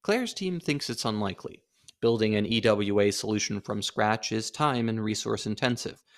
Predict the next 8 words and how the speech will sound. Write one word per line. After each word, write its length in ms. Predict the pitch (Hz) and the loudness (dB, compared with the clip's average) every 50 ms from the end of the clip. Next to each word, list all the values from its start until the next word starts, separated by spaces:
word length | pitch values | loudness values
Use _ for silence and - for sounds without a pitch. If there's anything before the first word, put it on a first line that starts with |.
| - _ _ - - _ _ | -20 _ _ -20 -20 _ _
particularly 480 | - 147 - - 190 190 - 160 139 127 | -2 0 2 2 0 2 2 2 2 2
compared 480 | - - 107 - 117 107 104 101 101 - | 2 -2 -2 0 2 2 2 2 0 -2
to 100 | - - | -8 -10
partnering 480 | - 156 156 147 - - 107 - 73 | -6 -4 -4 -4 -4 -6 -10 -10 -10
with 100 | - - | -10 -8
someone 320 | - - 101 101 98 98 101 | -6 -6 -4 -4 -4 -6 -6
like 160 | 104 101 - | -6 -8 -8
Claire. 400 | - - - - - - - | -4 -2 -2 -2 -4 -6 -10